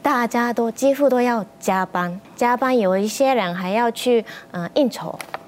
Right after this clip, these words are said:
所以很多人很晚才回来，回家，但是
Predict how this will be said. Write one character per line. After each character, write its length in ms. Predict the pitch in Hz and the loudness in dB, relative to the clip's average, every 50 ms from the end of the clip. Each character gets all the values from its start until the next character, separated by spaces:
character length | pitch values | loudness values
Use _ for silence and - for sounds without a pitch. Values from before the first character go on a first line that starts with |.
| - - - | -20 -20 -18
所 280 | - - - 208 208 226 | -12 -6 -2 0 0 2
以 400 | 220 208 196 180 170 170 170 175 180 | 2 0 -2 -4 -4 -6 -6 -6 -6
很 100 | 190 185 | -4 -2
多 140 | 180 233 247 | -2 0 0
人 100 | 233 196 180 | -2 -2 -4
很 220 | 175 180 196 226 | -4 -4 -2 0
晚 200 | 254 226 196 175 | 0 0 0 -2
才 220 | 170 - 190 165 165 | -4 -6 -6 -6 -6
回 180 | 175 165 156 156 | -6 -6 -8 -8
来， 120 | 160 160 - - - - | -10 -12 -16 -18 -10 -4
回 220 | 190 185 175 175 | -2 -2 0 -2
家， 260 | 170 - 180 170 165 - - - - - | -2 -2 -4 -4 -4 -6 -12 -20 -10 -4
但 140 | - 277 269 | -2 -2 -2
是 420 | 262 - 262 247 240 226 214 208 | 0 0 0 0 2 0 0 -2